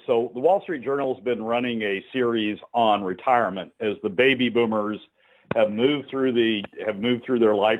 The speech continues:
cycle now and, and are entering retirement. This huge wave of, of, um, of, of citizens. Uh, the Wall Street Journal has started, uh, delving into the issues related to retirement.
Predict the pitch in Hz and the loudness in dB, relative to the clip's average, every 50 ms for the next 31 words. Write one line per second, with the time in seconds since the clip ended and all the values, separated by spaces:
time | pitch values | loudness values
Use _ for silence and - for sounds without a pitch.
0 | - - 113 113 107 - 110 104 104 107 104 104 101 101 101 98 101 - 104 104 | -2 -2 0 0 0 0 -2 -4 -2 -2 0 0 0 0 -2 -4 -6 -8 -8 -8
1 | 104 95 92 80 120 123 120 120 117 110 104 98 95 87 - 117 113 113 110 101 | -6 -6 -6 -4 -4 -2 -2 -2 -2 -2 -4 -4 -4 -2 0 2 2 2 2 0
2 | 101 92 - _ _ _ _ _ _ _ _ _ _ - 113 - - - 127 127 | -4 -8 -8 _ _ _ _ _ _ _ _ _ _ -4 -4 -2 0 2 4 4
3 | 120 117 110 - 98 98 107 113 117 117 117 113 104 90 101 98 98 92 - _ | 4 4 2 0 0 2 4 4 6 4 4 2 0 -2 -4 -4 -4 -4 -8 _
4 | _ - 110 107 104 98 98 95 90 92 98 92 92 90 82 90 - _ - 104 | _ -4 0 0 2 2 0 -2 0 0 2 2 2 0 0 -4 -14 _ -10 -8
5 | 104 95 92 92 90 85 _ - 98 101 95 85 - - - 139 135 120 110 80 | -6 -4 -4 -6 -8 -10 _ -6 -6 -6 -6 -6 -10 -4 2 2 2 2 2 -6
6 | 92 92 92 90 - _ _ _ _ _ _ _ _ _ - 117 110 107 107 107 | -8 -10 -10 -12 -14 _ _ _ _ _ _ _ _ _ 0 2 4 4 4 2
7 | 101 107 123 131 131 127 - 127 117 95 110 117 110 104 101 95 - - 113 101 | 2 2 2 2 2 0 -4 -12 -12 -10 -10 -10 -10 -10 -12 -12 -12 -8 -8 -6
8 | 101 98 87 - _ _ _ _ - 92 98 95 92 90 87 80 - _ - 127 | -6 -8 -10 -12 _ _ _ _ -14 -10 -6 -4 -4 -4 -6 -10 -20 _ 0 2
9 | 123 117 117 104 101 95 95 104 117 113 107 104 90 92 82 104 101 - - 101 | 2 2 2 0 -2 -6 -6 -8 -6 -4 -4 -4 -4 -6 -6 -8 -8 -8 -8 -8
10 | 92 80 - 90 92 90 98 104 104 113 - - - 104 90 85 82 - 95 90 | -8 -8 -6 -4 0 2 2 4 2 2 -2 -4 -4 -6 -6 -6 -4 -2 0 0
11 | 87 82 82 87 - - | 0 -2 -4 -10 -14 -14